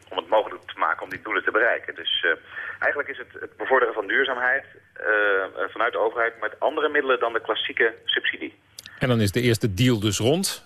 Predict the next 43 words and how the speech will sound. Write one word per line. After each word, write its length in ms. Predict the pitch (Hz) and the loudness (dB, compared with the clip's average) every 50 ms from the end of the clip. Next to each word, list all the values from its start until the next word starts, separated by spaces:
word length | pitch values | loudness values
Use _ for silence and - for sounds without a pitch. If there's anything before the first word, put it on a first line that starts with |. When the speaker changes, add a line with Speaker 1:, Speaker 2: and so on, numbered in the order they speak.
| - - | -12 -10
Speaker 2:
Wat 300 | 107 98 104 139 165 202 | -8 0 2 2 2 4
is 120 | 185 160 | 2 2
er 100 | 180 170 | 4 2
afgesproken? 580 | 139 107 - 120 107 - - 90 - - - - - - - - - - | 2 0 0 -6 -6 -6 -10 -12 -12 -12 -16 -18 -20 -20 -20 -20 -12 -2
Speaker 1:
Ja, 180 | - 101 113 123 | 0 0 0 0
er 60 | 127 | -2
worden 180 | 127 135 135 | -2 -2 0
allerlei 400 | - 139 143 147 143 131 131 127 | 2 2 2 2 2 2 2 2
dingen 240 | 123 131 139 127 107 | 2 0 -2 -4 -4
vandaag 280 | 113 110 101 92 87 - | -2 0 0 0 0 -2
bekendgemaakt. 540 | - - 101 95 - - 87 90 110 - - | -6 -8 -8 -8 -8 -4 -2 -2 -2 -2 -4
Het 80 | - - 101 - | -12 -12 -12 -2
is, 60 | - | 0
het 200 | 107 123 127 - | 0 0 0 0
zijn, 120 | - 104 98 | -2 -4 -4
het 100 | 90 - | -2 -2
zijn 200 | 110 95 92 - | -2 -2 -2 -4
verschillende 380 | - - - - 117 110 104 | -4 -2 0 0 2 0 0
maatregelen 460 | 101 101 101 98 101 95 92 98 92 | 2 0 0 2 2 0 0 0 -4
in 140 | 92 92 95 | -4 -2 0
één 280 | - 104 107 104 101 - - | 0 0 0 -2 -6 -6 -4
grote 480 | - - 101 92 92 90 87 - - - | 2 2 2 2 4 0 -2 -2 -2 -2
deal. 260 | - 98 107 123 127 113 | 0 0 2 2 2 2
En 60 | 98 | 0
het 120 | 95 - | -2 -2
wordt 160 | - 95 - - - | -2 -2 -4 -4 -8
vanmiddag, 400 | 95 90 92 82 82 - - - | -4 0 0 0 0 -2 -2 0
eh, 80 | 90 - | 0 0
ondertekend, 540 | - 92 85 80 - 98 104 104 - 104 - - - _ - - - | 0 -2 -8 -2 0 0 0 0 -2 -12 -12 -20 -20 _ -20 -10 -4
eh, 100 | 95 85 78 78 - - - - | -2 0 0 -2 -4 -6 -8 -2
door 140 | - 87 87 | -2 2 2
leden 180 | 90 87 - | 2 0 0
van 120 | - 90 82 | -4 -10 -12
het 80 | 78 | -6
kabinet 460 | - - 85 80 - 90 90 87 - | -2 -2 -2 -2 -2 -6 -6 -6 -8
en, 160 | - - 80 76 - - | -8 -8 -8 -8 -10 -14
en 140 | 78 78 73 76 73 69 - - - 76 | -16 -16 -16 -18 -20 -20 -18 -14 -14 -6
mensen 240 | - 87 85 - 80 | -6 -6 -4 0 0
uit 80 | 76 76 | 0 0
het 80 | 73 | 2
bedrijfsleven 640 | 80 82 80 80 78 80 80 73 76 80 - - - | 2 2 2 2 2 2 2 2 2 2 0 -2 -4
en 200 | - - - - - - - - - - - - - - - | -4 -4 -6 -10 -16 -14 -12 -10 -10 -10 -10 -12 -14 -10 -2
milieuorganisaties. 960 | 85 90 95 107 104 107 107 107 101 95 98 104 95 90 90 - - - | 0 2 4 4 4 4 2 0 -2 -2 0 0 0 0 -2 -4 -8 -8